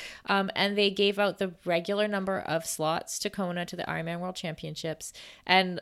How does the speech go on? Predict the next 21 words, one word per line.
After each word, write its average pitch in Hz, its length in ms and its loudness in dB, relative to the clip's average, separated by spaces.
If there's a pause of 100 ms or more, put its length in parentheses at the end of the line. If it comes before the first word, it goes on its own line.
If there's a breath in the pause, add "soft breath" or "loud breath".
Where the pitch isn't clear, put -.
like, 175 300 2
f-, - 280 -14
she - 200 0
gives 190 200 2
an 190 80 0
example, 160 840 2
um, 147 400 -2
for 175 180 -6
example, 170 260 -2
like, 151 160 0
in 156 200 -2
the 160 100 2
forty 170 380 0
to - 60 -6
forty-four-year-old 156 720 0
men's 143 300 -2
category, 147 540 -2
there 139 100 0
were 135 60 -2
twelve 139 360 -2
slots. - 640 -4